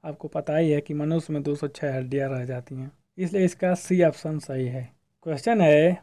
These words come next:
बालक जमीन पर से अपने पसंद की वस्तु उठा लेता है, आपके अनुसार वह बालक किस आयु का होगा?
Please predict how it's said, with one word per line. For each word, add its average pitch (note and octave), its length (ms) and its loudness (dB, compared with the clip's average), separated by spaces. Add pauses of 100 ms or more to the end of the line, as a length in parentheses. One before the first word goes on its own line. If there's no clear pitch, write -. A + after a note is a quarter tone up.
(100)
बालक F3+ 340 8
जमीन G3+ 380 4
पर G3+ 200 6
से G#3 180 6
अपने G3 340 4
पसंद G3 400 2
की F#3+ 100 4
वस्तु F#3 340 4
उठा F3 260 4
लेता E3+ 340 6
है, D3+ 220 4
आपके G3+ 420 4
अनुसार F#3+ 440 4
वह F#3 180 6
बालक F3+ 400 6
किस G#3+ 220 -4
आयु F#3 200 6
का E3+ 140 4
होगा? C3+ 360 2